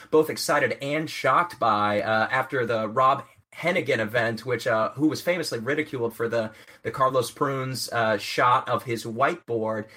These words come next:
And then, uh, after last year, all these big splashes, you guys still have plenty of cap space,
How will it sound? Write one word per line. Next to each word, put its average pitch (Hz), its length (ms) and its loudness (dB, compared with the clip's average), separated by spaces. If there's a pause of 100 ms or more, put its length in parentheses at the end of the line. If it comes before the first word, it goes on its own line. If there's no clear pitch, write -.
(280)
And 135 160 0
then, 175 220 2
uh, 143 280 4
after 147 280 -2
last 147 280 0
year, 175 160 0
all 143 120 2
these 139 180 -4
big 147 180 -6
splashes, 147 640 -4 (180)
you 160 120 -6
guys 156 360 2
still - 400 -2
have 185 180 -2
plenty 175 220 -4
of 139 100 -8
cap 247 240 -2
space, 131 440 -4